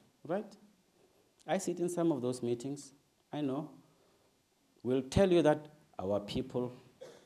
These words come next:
are our, you know, we are all about people, we love people. As long as they add to the bottom line, once they stop, we retrench, we get rid of you. Now, as a human being, you have so much gift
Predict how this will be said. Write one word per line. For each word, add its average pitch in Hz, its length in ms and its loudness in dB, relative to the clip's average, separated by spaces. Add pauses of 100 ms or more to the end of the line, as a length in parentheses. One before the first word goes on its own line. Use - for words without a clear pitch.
(760)
are 110 260 2
our, 98 300 0
you 117 120 0
know, 87 240 -6
we 101 180 -4
are 98 60 -4
all 110 240 0
about 92 320 -6
people, 107 260 -6
we 92 100 -6
love 98 260 -4
people. 98 360 -10 (720)
As 156 220 12
long 190 220 12
as 190 140 12
they 160 200 12
add 165 220 12
to 170 60 8
the 143 120 10
bottom 143 360 10
line, 123 500 8 (440)
once 165 300 12
they 165 160 12
stop, 160 520 10 (1120)
we 202 120 8
retrench, 202 500 2 (520)
we 170 100 0
get 175 240 0
rid 208 160 4
of 160 180 2
you. 107 100 -8 (760)
Now, 185 180 12
as 247 200 12
a 240 60 12
human 202 380 10
being, 139 260 6
you 202 140 8
have 226 200 6
so 233 440 8
much 202 560 4
gift 160 300 6